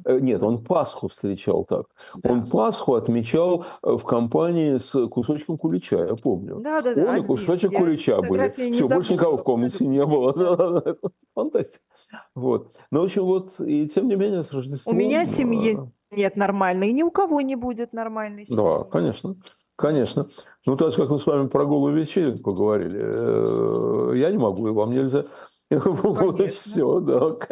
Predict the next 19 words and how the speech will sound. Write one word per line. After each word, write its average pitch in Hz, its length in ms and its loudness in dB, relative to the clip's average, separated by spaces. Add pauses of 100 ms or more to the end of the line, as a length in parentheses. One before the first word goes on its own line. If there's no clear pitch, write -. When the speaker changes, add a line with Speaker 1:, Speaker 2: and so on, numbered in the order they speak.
Speaker 2:
Не 147 140 0
Speaker 1:
конечно. - 0 -
Speaker 2:
могу 214 280 -6
себе 277 200 -6
позволить, 175 600 -10
да, 170 380 -2
Speaker 1:
<laughs> - 40 -8
Speaker 2:
абсолютно. - 640 -2
Speaker 1:
Да, 214 40 -4
конечно. - 500 -4 (420)
Ну, 147 160 2
в - 20 2
общем, 175 220 0
тем 175 220 0
не 175 100 2
ме-, 175 200 -2
тем 175 340 0
не 127 120 2
менее 175 600 0